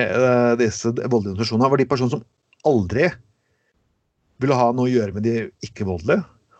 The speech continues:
Og det var personer som egentlig overhodet ikke brydde seg om noe Ku Klux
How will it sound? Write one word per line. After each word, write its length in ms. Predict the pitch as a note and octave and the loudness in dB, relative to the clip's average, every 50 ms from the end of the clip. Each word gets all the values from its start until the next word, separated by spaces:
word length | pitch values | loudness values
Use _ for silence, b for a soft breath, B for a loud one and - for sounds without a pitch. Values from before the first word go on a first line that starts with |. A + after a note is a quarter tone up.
| b b | b b
Og 80 | - C3+ | 0 2
det 60 | C#3 | 4
var 80 | D3+ - | 4 4
personer 360 | F3 D#3 - C3+ A2+ A2+ C3 B2+ | 2 2 4 4 4 4 2 0
som 140 | D3+ C#3 A#2 | 0 0 0
egentlig 240 | A#2 G#2+ - C3+ - - - | -2 -2 -4 -6 -8 -6 -2
overhodet 400 | - C#3+ C3 B2 D3+ C#3 G#2 F#2 | -2 -2 2 4 4 4 4 2
ikke 160 | C3+ C#3 B2 | 0 0 4
brydde 280 | D3+ C#3+ A2 F2 E2+ F2 | 4 4 4 4 0 -2
seg 80 | A2+ A2+ | 0 2
om 80 | B2 B2+ | 2 2
noe 80 | B2 | 0
Ku 220 | - - C3+ A#2+ A#2 | 0 0 2 2 2
Klux 300 | - - B2 A#2 - - | 4 2 2 2 2 -4